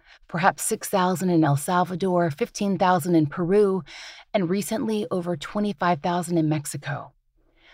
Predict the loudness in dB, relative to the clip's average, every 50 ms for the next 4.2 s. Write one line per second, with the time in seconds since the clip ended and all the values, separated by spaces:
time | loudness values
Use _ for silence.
0 | -20 _ _ 2 4 6 6 6 6 4 2 2 0 -2 -4 -4 -6 -6 -4 -4
1 | -2 -2 0 2 2 2 2 0 -2 -4 -6 -4 -2 -2 0 0 0 -2 -4 -4
2 | -2 -2 -2 -2 -4 -4 -8 -6 -6 -4 -4 -2 -2 -4 -4 -6 -8 -8 -8 -6
3 | -6 -6 -4 -4 -6 -6 -4 -4 -2 0 0 0 0 0 -2 -4 -4 -6 -2 -2
4 | -2 -2 -2 -6